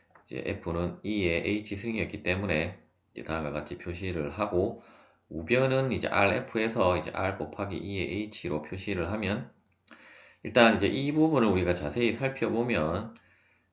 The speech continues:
우리가 이제 곱의 그 미분에 있어서 이의 H의 Y를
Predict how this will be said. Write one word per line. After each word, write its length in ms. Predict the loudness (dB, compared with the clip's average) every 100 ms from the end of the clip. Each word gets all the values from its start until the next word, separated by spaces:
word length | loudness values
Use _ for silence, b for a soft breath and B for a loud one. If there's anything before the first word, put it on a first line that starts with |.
| _ -10
우리가 200 | -6 -6
이제 140 | -8 -2
곱의 580 | 4 10 10 10 6
그 100 | 0
미분에 500 | -2 0 0 0 2
있어서 600 | 2 2 2 4 4 2 0
이의 320 | 0 0 2
H의 580 | 0 -2 -4 -6 0 0
Y를 800 | 2 4 2 2 2 2 -2